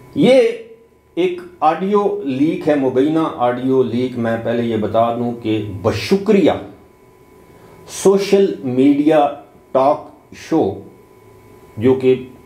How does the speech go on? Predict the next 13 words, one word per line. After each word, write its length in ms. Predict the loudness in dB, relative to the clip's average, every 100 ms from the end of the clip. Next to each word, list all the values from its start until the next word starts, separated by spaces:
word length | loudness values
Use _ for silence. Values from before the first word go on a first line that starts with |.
| -20 -20 -20 -4 0
परवेज़ 680 | 0 2 2 2 -2 -6 -14 -20
संधीला 680 | -6 -4 -2 2 4 4 2 -2 -14 -12
नामी 380 | -10 -6 -6 -6 -8 -12 -20 -12 -4
एक 160 | -4 -2
नौजवान 560 | 0 0 2 2 0 -4 -10 -18 -20 -20 -20 -20 -2
करते 260 | -2 2 0
हैं 500 | 0 -4 -8 -18 -4
शायद 200 | 0 0
लंदन 320 | 2 0 0 0
से, 160 | -2 -4 -8 -20 -20 -20 -20 -20 -20 -20 -20 -20 -20 -20 0
ये 320 | 2 2 0 0
उनकी 320 | 0 2 0
बशुक्रिया 680 | 0 0 -2 -6 -4 -2